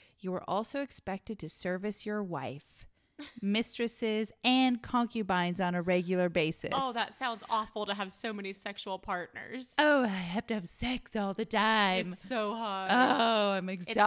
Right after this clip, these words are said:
Speaker 2: always been tough to be rich is the lesson here.
Speaker 1: <laughs> It may sound like fun, but there was an urgent reason behind it. If you didn't produce an heir, you could be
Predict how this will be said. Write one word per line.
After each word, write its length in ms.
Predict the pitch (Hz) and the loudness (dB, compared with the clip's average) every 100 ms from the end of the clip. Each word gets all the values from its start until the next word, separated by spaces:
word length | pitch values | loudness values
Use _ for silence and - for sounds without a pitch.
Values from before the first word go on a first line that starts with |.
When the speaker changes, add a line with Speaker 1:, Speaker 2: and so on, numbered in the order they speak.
| 262 | 6
Speaker 2:
always 540 | 233 240 196 220 214 185 | 2 2 0 0 -2 -6
been 220 | 196 185 | -10 -10
tough 260 | - 170 - | -10 -12 -10
to 60 | 165 | -10
be 140 | 165 | -8
rich 460 | 151 - - - - | -8 -12 -12 -12 -10
is 140 | 185 | -12
the 100 | 180 | -10
lesson 360 | 170 - - - | -6 -4 -4 -6
here. 160 | - - | -8 -10
Speaker 1:
<laughs> 60 | - 440 - 480 - - - - - _ - - _ - - 285 - - | -10 -10 -8 -10 -12 -20 -20 -20 -20 _ -20 -20 _ -16 -12 -12 -12 -2
It 180 | 262 220 | 0 0
may 300 | 226 240 339 | -2 -4 -6
sound 300 | - 302 302 | -6 -6 -2
like 160 | 302 - - | -4 -4 -6
fun, 540 | 311 247 165 165 202 - _ _ _ _ - 196 - | -2 -2 -2 -4 -8 -12 _ _ _ _ -14 -14 -8
but 260 | - 247 247 - | -2 0 0 -4
there 120 | 214 | -6
was 200 | 196 196 | -6 -6
an 100 | 202 - | -6 -4
urgent 340 | 220 233 262 196 | -4 -4 -6 -6
reason 280 | 196 185 180 | -6 -4 -6
behind 380 | 170 - 220 | -8 -6 -4
it. 160 | 180 160 | -4 -6
If 200 | 202 - | -10 -10
you 80 | 202 | -10
didn't 280 | 185 247 359 | -6 -4 -4
produce 360 | 269 233 220 - | -6 -6 -8 -8
an 140 | 180 - | -10 -4
heir, 480 | 240 180 131 139 208 _ - _ | -2 0 0 -4 -8 _ -20 _
you 120 | 220 220 | -6 -6
could 400 | - 202 190 190 | -4 -6 -6 -8
be 160 | 180 | -14